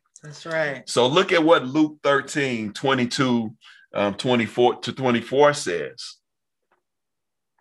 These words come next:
Speaker 2: It says, "Then Jesus went through the towns and villages, teaching as he made his way to Jerusalem."
Speaker 1: Mm-hmm.
Speaker 2: Y'all see that? <laughs>
Speaker 1: Mm-hmm.
Speaker 2: Jesus,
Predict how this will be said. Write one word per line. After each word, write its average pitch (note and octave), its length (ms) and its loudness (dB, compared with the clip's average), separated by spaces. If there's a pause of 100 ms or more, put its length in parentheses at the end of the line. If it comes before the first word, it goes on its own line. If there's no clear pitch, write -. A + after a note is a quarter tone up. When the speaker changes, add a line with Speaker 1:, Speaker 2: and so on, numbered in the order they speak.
(1040)
Speaker 2:
It A#2+ 120 -2
says, B2 400 2
"Then D3 220 4
Jesus F#3 480 0
went C#3+ 340 2
through D3+ 220 0
the D3 80 -2
towns C3 640 0
and A2 220 -6
villages, G2+ 840 0 (680)
teaching B2 760 2
as A#2+ 300 4
he B2+ 200 -6
made D3 500 4
his C3 380 -2
way G#2 480 2
to A2+ 160 -4
Jerusalem." G#2+ 680 -4 (340)
Speaker 1:
Mm-hmm. F#3 540 -14
Speaker 2:
Y'all G2+ 260 0
see C3 200 0
that? C#3+ 360 2
<laughs> C#3 60 -10 (200)
Speaker 1:
Mm-hmm. F#3+ 560 -4 (300)
Speaker 2:
Jesus, E3+ 680 4